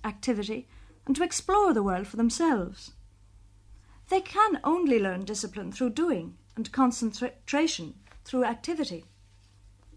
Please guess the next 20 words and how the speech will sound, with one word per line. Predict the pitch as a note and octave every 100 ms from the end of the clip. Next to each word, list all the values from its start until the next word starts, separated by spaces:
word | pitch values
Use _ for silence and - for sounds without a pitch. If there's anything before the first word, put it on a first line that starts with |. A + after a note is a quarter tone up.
| - _ _ - - - - -
Now, | B3 A#3+ -
this | C4+ E4+
certainly | - D4 D4 A#3 G3
does | F#3+ A#3 G#3+
not | A3+ A3+ F3+
mean | F#3 F3+
that | F3+
the | G#3
child | B3+ A#3 A3
must | A#3 D4 -
be | A#3
allowed | G#3 G#3
in | G#3
all | A#3 D4
circumstances | C4+ G#3+ G3+ G3 - F#3+ F#3+ G#3+
to | -
do | G#3 F#3+
as | F#3
he | G#3
likes, | G3 F#3 - - -